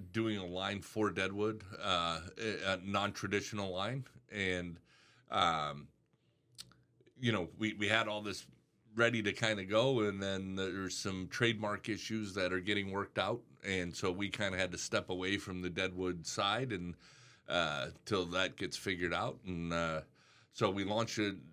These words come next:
you know, the Asylum eight six seven. So we have three different blends of the eight six seven. Uh, we have the Auntie, the Zero, and the Midnight Oil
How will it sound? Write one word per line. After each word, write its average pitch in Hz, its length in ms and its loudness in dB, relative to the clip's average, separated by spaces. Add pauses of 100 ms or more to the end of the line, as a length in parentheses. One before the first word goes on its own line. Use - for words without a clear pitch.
you 107 160 2
know, 90 140 0
the 90 140 0
Asylum 101 440 2
eight 95 160 -4
six - 300 -4
seven. 123 420 0
So - 160 -6
we 87 120 -2
have 85 140 -4
three 110 220 2
different 98 320 -2
blends 104 300 -2
of 92 120 -4
the 95 140 0
eight 92 160 0
six - 260 -6
seven. 107 360 0 (520)
Uh, 80 400 4
we 90 120 -2
have 85 160 -2
the 90 100 0
Auntie, 104 400 2
the 92 140 -2
Zero, 98 540 -2
and 95 180 -4
the 92 40 -2
Midnight 95 380 -2
Oil 113 340 0